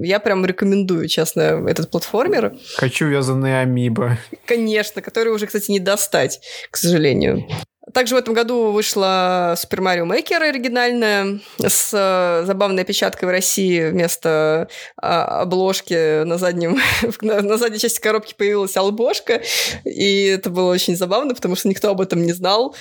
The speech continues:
Speaker 1: пока игра не приехала на склад. <laughs> Это было, конечно, это был приятный сюрприз,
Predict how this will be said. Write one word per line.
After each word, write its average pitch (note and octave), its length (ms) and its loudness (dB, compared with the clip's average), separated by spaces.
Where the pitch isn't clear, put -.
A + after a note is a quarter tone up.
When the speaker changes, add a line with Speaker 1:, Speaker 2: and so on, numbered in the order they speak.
Speaker 1:
пока F#3 280 0
игра E3 200 0
не E3+ 100 -2
приехала E3+ 520 0
на F#3 100 0
склад. G#3 400 0
<laughs> - 120 -2
Это G3+ 220 2
было, D#3+ 260 0
конечно, E3+ 720 0
это G3+ 280 -2
был G3+ 100 0
приятный G#3 420 0
сюрприз, F#3+ 520 -2